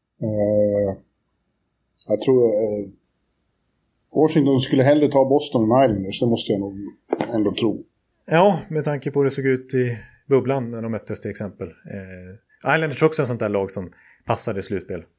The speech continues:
Speaker 2: är ju känslan.
Speaker 1: Verkligen.
Speaker 2: Eh.
Speaker 1: Ja, ja, de tror jag är väldigt farliga i både slutspel.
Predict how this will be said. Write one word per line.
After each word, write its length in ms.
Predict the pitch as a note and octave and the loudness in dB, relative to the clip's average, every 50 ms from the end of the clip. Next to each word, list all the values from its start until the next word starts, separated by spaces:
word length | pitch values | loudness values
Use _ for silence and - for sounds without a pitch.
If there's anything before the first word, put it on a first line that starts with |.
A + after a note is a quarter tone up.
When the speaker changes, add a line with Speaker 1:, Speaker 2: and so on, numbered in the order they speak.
| _ _ - | _ _ -10
Speaker 2:
är 80 | - | -8
ju 60 | G2+ F#2 | -6 -6
känslan. 400 | - G2+ F#2 - - - G#2 A#2 | -4 -4 -4 -4 -2 0 2 2
Speaker 1:
Verkligen. 360 | B2+ B2+ - - B2+ F#2+ D#2 - - - - - - - - _ _ _ _ - | 2 2 2 0 0 0 0 -2 -10 -16 -20 -20 -20 -20 -20 _ _ _ _ -18
Speaker 2:
Eh. 60 | - G2 | -18 -16
Speaker 1:
Ja, 360 | F#2 F#2 F#2 F2+ G#2 A2+ A2+ | -16 -16 -10 -4 -2 0 0
ja, 100 | A2+ A2 | 0 2
de 220 | A#2 C3 C3 A2+ | 2 2 2 2
tror 220 | - C3+ B2 A2+ G#2+ | 2 2 2 4 4
jag 100 | G#2 G#2 | 2 2
är 520 | G#2 G#2 G2+ G#2 G#2 G2+ G#2+ G#2+ G#2 G#2 | 0 0 -2 -2 -4 -4 -4 -6 -2 0
väldigt 400 | B2+ B2+ B2+ C3+ C#3+ C#3 - - | 2 2 4 4 2 0 0 0
farliga 560 | B2 A2 B2 C#3 C#3 A2+ F#2 F#2 F#2 F2 G#2+ | 2 2 2 4 2 2 0 0 -4 -6 -6
i 40 | G2+ | -2
både 160 | G#2+ G#2+ G2 G2 | -2 0 0 0
slutspel. 640 | - - - A2 G#2+ G#2+ - - - G#2 F2+ - | 0 -2 0 0 0 -2 -2 -4 -4 -4 -4 -4